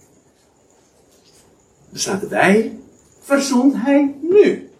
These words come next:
Nog afdoende, staat hier een versterkte vorm van verzoenen, apokatalasso. Voor de liefhebbers. <laughs> Voor de, leuk woord, hè? Voor de liefhebbers. Ja. Die verzoent hij nu.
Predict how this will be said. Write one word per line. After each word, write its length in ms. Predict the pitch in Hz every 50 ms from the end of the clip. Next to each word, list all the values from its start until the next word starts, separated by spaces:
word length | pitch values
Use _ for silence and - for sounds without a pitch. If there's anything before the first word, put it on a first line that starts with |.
| _ _ _ _ _ _ _ _ _ _ _ _ _ _ _ -
Nog 220 | - - - _ -
afdoende, 540 | - 156 117 120 120 135 123 110 - -
staat 200 | - - 120 113
hier 160 | 120 117 113 110
een 160 | 101 98 -
versterkte 520 | - - - - - 143 127 127 - - -
vorm 320 | - 131 120 110 107 104
van 280 | 104 110 107 107 101 - - - - - -
verzoenen, 380 | - - - 117 110 95 90 - -
apokatalasso. 960 | 120 117 - - 110 95 85 - - - - - - 87 87 - - - - - - _ _ _ _ _ - _ _ _ _ _ _ _ _ _
Voor 140 | _ 113 101
de 80 | 95 104
liefhebbers. 640 | 101 98 87 - 78 73 65 - - - - - _ _ _ _ _ _ _ _ _ _ - -
<laughs> 200 | 147 - - - - -
Voor 100 | - 110
de, 180 | 98 - - 117
leuk 200 | 110 107 95 92
woord, 180 | 92 90 87
hè? 80 | - 87 - - - - -
Voor 120 | - 165
de 80 | 139 123
liefhebbers. 580 | 101 92 - - - - - - - - - - _ _ _ _ _ _ _ _ _ _ _ _ _ - - - - - 240 240 196 151 151 - - - _ _ _ _ _ _ _ _ _ _ _ _ _ _ _ _ _ _ _ _ _
Ja. 300 | 147 127 - - - - - - _ _ _ _ _ _ _ _ _ - _ _ _
Die 280 | - 143 131 247 285 269
verzoent 380 | 359 330 - 349 349 339 277 202
hij 420 | 196 247 285 294 320 302 285 - -
nu. 480 | 320 359 415 381 277 202 - - -